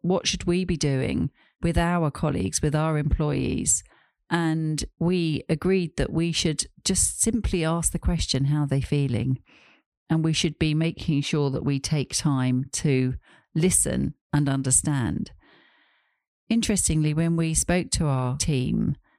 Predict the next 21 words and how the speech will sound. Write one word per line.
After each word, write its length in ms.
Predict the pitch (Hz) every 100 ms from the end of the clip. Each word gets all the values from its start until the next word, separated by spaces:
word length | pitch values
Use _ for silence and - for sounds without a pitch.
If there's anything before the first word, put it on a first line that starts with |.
| _
there 180 | - 170
were 120 | 160
different 420 | 156 180 - 165 147
levels 480 | 151 147 143 131
of 160 | 135 -
concern 640 | - 131 - 127 120 127 131 _ _ -
across 360 | 135 160 139
the 100 | -
team. 340 | 147 - 135 143
Some 220 | - 147
people 600 | 147 135 - 139 135 -
were 380 | 147 139 131 135 - - -
avidly 560 | 160 160 156 131 131 123
reading 560 | 123 120 120 120 123 123 -
the 80 | 127
news 480 | 127 127 127 123
and 120 | 120 127
listening 420 | 123 127 127 120
to 200 | - 120
the 140 | 120 117
different 580 | 127 - 123 120 -